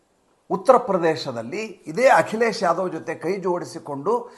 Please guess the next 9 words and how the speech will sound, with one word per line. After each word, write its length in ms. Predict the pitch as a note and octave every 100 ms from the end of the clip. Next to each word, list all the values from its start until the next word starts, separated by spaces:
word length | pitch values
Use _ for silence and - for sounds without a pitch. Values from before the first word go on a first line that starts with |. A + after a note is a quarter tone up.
| - _
ಹೇಗಾದರೂ 680 | D3 F#3+ G#3 A3 C#4 C#4 C#4
ಮಾಡಿ 300 | B3+ A#3 A3
ಭಾರತೀಯ 360 | F3 E3+ F#3 F#3
ಜನತಾ 300 | F3 E3+ E3+
ಪಕ್ಷಕ್ಕೆ 760 | E3 D#3+ E3 - D#3+ C#3+ - _ _ C3
ಏಟು 400 | D#3 A3 A3+ A3
ಕೊಡಬೇಕು 540 | E3 D#3 C#3 D3 C3+
ಅಂತ 160 | C3+ C#3+
ಪರಿಭಾವಿಸಿದ್ರೋ, 1080 | - C3 A#2+ B2 A#2+ - G2+ D3+ A#3+ -